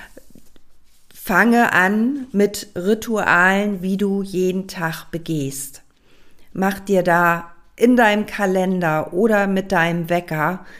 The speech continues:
Zeitslots, was du zu welcher Uhrzeit, in welchem Zeitrahmen abarbeitest.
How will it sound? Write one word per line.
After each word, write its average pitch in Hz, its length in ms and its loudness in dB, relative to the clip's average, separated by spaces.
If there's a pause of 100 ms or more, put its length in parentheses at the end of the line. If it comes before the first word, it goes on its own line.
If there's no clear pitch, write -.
(180)
Zeitslots, - 1300 0 (500)
was 190 460 0
du 190 420 -4 (200)
zu 170 220 -6
welcher 190 460 2
Uhrzeit, 156 760 -4 (120)
in 156 160 -6
welchem 165 440 0
Zeitrahmen 147 960 -6 (640)
abarbeitest. 139 1200 -8